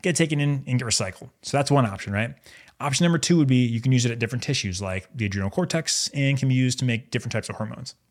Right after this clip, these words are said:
So that's the second option. And option number three is if it isn't taken back to the liver right away or isn't used right away, it can be broken down even further by losing more triglycerides and cholesterol and can actually be put back into circulation as an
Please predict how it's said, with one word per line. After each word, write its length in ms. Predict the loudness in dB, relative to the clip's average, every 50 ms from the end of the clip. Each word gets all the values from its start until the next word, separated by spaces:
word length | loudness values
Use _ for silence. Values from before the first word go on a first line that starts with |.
| _
So 100 | -6 -4
that's 140 | -4 -2 0
the 80 | 0 0
second 260 | 0 0 -2 -4 -6
option. 340 | -10 -10 -10 -10 -10 -12 -14 _ -20 -20 -20 -20 -20 -20 -14 -8
And 100 | -4 -2
option 260 | 0 0 2 2 2
number 100 | 2 2
three 220 | 4 4 4 4
is 100 | 4 4
if 80 | 2 0
it 80 | -2 -2
isn't 220 | 0 0 0 2
taken 260 | 2 2 0 0 0
back 180 | 0 -2 -2 -4
to 120 | -6 -4 -2
the 60 | 0
liver 200 | 0 2 2 2
right 140 | 2 2 0
away 320 | 0 0 0 -2 -4 -6 -10 -16 -20 -20 -20 _ -10
or 160 | -10 -8 -6
isn't 240 | -4 -4 -4 0 4
used 300 | 6 6 6 6 4 2
right 140 | 0 0 0
away, 340 | -2 -2 -4 -6 -6 -8 -8
it 100 | -6 -4
can 80 | 0 0
be 80 | 0
broken 360 | 2 2 2 2 2 0 -2 -2
down 200 | -2 -4 -4 -2
even 260 | 0 2 2 2 2
further 400 | 2 0 -2 -2 0 0 -2 -2
by 160 | -4 -4 -2
losing 260 | 0 0 0 0 0 0
more 160 | 0 0 -2
triglycerides 580 | -2 -2 -2 0 -2 -2 0 0 -2 0 0
and 100 | -2 -4
cholesterol 480 | -4 -4 -4 -4 -4 -4 -4 -4 -4 -4 -6
and 80 | -8
can 120 | -4 -4 -4
actually 220 | -2 -2 -2 -2
be 40 | -2
put 180 | -2 -4 -2 -2
back 240 | -2 -4 -2 -4
into 140 | -4 -4 -4
circulation 580 | -4 -4 -4 -4 -4 -4 -2 -2 -2 -2 -4 -4 -4
as 120 | -4 -6
an 100 | -6 -6